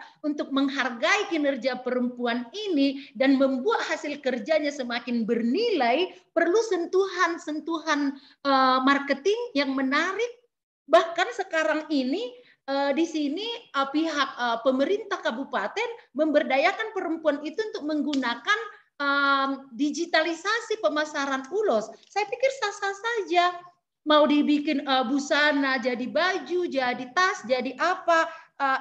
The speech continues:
it's a kind of business marketing. Tetapi bukankah dari sisi lain itu berdampak mensejahterakan, eh, para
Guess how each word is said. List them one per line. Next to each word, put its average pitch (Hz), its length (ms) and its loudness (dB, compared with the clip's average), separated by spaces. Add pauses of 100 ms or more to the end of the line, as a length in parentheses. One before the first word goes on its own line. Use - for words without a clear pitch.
it's 508 80 -6
a 415 80 -10
kind 440 380 -2
of 330 100 0
business 311 320 -4
marketing. 247 720 -6 (240)
Tetapi 415 400 2
bukankah 403 640 4
dari 339 240 6
sisi 320 240 -2
lain 320 400 6
itu 302 320 4
berdampak 269 560 2
mensejahterakan, 262 1200 0 (320)
eh, 233 360 4
para 247 580 4